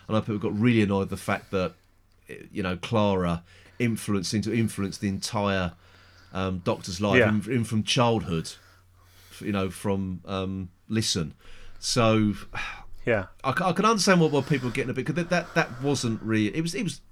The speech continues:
Speaker 1: a nice little story, that one, but, um, yeah, was it, was it really needed? I think that, that's what people,
Speaker 2: Hmm.
Speaker 1: I think what people got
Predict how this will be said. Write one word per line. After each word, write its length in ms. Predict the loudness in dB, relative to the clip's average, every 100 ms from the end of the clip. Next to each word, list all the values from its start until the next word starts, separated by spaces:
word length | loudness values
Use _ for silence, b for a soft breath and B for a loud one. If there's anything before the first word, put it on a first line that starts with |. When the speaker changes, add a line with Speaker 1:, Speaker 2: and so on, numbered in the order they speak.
| -20 -20 -10
Speaker 1:
a 40 | -4
nice 280 | -2 -2
little 160 | -4 -6
story, 320 | 0 2 2
that 160 | 0 0
one, 220 | 0 0
but, 340 | 2 2 2 -6 _ _ _ _ _ -18 -4
um, 540 | 0 0 0 -2 -6 -10 -20 -20 -20 -20 _ _ _ _ _ _ -4
yeah, 220 | 4 4 4 -2
was 220 | 0 0
it, 120 | -2
was 260 | -2 -2 0
it 180 | -2 -4
really 380 | -4 2 2 2
needed? 560 | 2 4 4 0 -2 -4 -14 _ _ _ _ _ -8
I 60 | -4
think 140 | -2
that, 160 | -2 -2
that's 200 | -4 -4
what 140 | -4
people, 300 | 2 2 2
Speaker 2:
Hmm. 40 | -2
Speaker 1:
I 20 |
think 140 | -4 -6
what 60 | -4
people 220 | -6 -4
got 240 | -6 -6